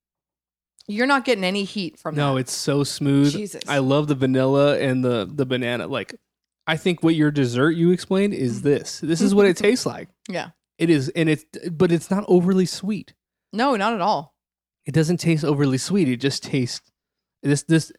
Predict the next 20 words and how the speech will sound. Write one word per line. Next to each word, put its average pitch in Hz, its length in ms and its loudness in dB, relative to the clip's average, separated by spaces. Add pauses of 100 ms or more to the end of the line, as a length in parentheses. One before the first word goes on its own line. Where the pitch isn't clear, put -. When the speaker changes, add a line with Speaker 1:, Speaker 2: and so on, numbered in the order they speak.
(140)
Speaker 2:
I'm 160 140 -4
Speaker 1:
It 151 60 -6
Speaker 2:
probably, 170 280 4
I'm, - 80 0
Speaker 1:
almost 175 280 -2
Speaker 2:
we're 170 80 0
probably 208 260 0
Speaker 1:
creamy. 170 80 -2
Speaker 2:
getting 180 220 4
most 165 220 2
of 160 60 2
that 143 200 0
from 147 160 0
that 131 320 -2
port 143 280 0
wine, 104 380 -6
right? 98 240 -6 (180)
The - 80 -12
port 113 280 -2
wine 127 320 -4